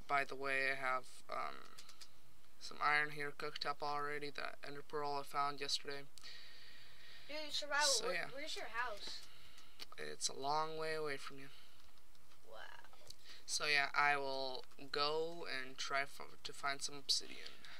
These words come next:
Speaker 1: So, I am walking to the water, get some water, and I'll get some, remember that village one we saw? Yeah. So, um, yeah, I'm gonna get some water right now and then go look for some lava.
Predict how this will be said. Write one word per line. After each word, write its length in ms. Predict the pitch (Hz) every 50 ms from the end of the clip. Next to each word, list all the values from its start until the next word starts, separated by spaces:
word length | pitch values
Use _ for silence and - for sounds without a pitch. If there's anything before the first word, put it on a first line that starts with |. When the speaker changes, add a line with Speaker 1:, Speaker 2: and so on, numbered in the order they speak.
| - -
Speaker 1:
So, 360 | - - - 214 208 214 208 -
I 160 | 156 156 151
am 240 | 151 143 139 139 139
walking 680 | 147 160 175 185 185 - - 202 190 190 190 190 190 185 175 -
to 560 | - - - - 165 160 156 151 147 143 139 127 -
the 200 | 135 135 131 131 127 131 127
water, 520 | 143 175 196 196 170 160 156 156 160 160 - - - - - - - - - - - -
get 120 | 147 139
some 180 | - - 147 143
water, 300 | 147 147 151 156 165 170 175 - - 151 147 147 147
and 140 | 147 147 151 -
I'll 200 | - 147 143 147
get 180 | 143 147 143 -
some, 160 | - - - - 170 160 156 156 151 143 - - - -
remember 240 | - 151 151 147 -
that 180 | 156 143 143 -
village 300 | 156 151 156 156 - -
one 200 | 156 160 156 151 - 160 160
we 60 | 160
saw? 260 | 156 - - 170 170 175 175 - - -
Yeah. 120 | - - - - - - - - - - - - - - - - - -
So, 560 | - - - - - 156 151 147 151 151 147 -
um, 280 | 147 151 151 147 143 139 131 131 120 - - - - - - - - - - - - - - -
yeah, 320 | - - 147 135 - - - - - - - - - - - -
I'm 60 | 151 -
gonna 180 | - 139 147
get 140 | 139 151 -
some 180 | - - 147 143
water 220 | 147 151 156 160 165 165
right 200 | 160 - - 170
now 300 | 175 170 170 165 165 -
and 220 | - 160 156 160 165
then 220 | 160 160 160 160
go 140 | 156 160 156
look 220 | 156 151 156 -
for 80 | - 160
some 200 | - 151 147 147
lava. 280 | 143 - - - -